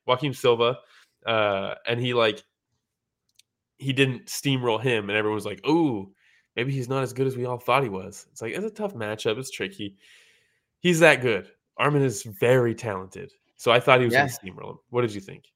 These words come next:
Speaker 1: going into it?
Speaker 2: Going into it, I had Arman Tsarukyan. I didn't think he was gonna steamroll him.
Speaker 1: Mm-hmm.
Speaker 2: Uh, I thought, um, it, it was gonna go, uh, to a decision with, uh, Arman
Speaker 1: Mm-hmm.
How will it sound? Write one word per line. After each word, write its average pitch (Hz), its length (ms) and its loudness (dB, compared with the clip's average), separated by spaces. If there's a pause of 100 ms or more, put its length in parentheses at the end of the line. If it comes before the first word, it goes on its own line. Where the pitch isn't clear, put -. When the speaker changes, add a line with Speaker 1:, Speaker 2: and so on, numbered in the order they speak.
(160)
Speaker 1:
going 98 200 -6
into 95 260 -12
it? - 160 -16 (460)
Speaker 2:
Going 196 200 4
into 165 180 2
it, 143 60 10
I 139 80 12
had 139 180 8
Arman 117 220 6
Tsarukyan. 104 400 -4
I 113 100 8
didn't 156 260 6
think 131 200 0
he 131 60 -2
was 113 120 0
gonna 110 140 -2
steamroll 123 520 0 (680)
him. 120 80 -8
Speaker 1:
Mm-hmm. 95 260 -4
Speaker 2:
Uh, 110 180 4
I 135 140 4
thought, 139 300 8
um, 107 440 6 (420)
it, 110 180 6
it 120 100 8
was 117 120 4
gonna 120 200 2
go, 117 280 8
uh, 104 440 6
to 120 100 -2
a 113 40 0
decision 120 680 -2
with, 104 280 0
uh, 98 240 4
Arman 113 340 2
Speaker 1:
Mm-hmm. 104 140 -10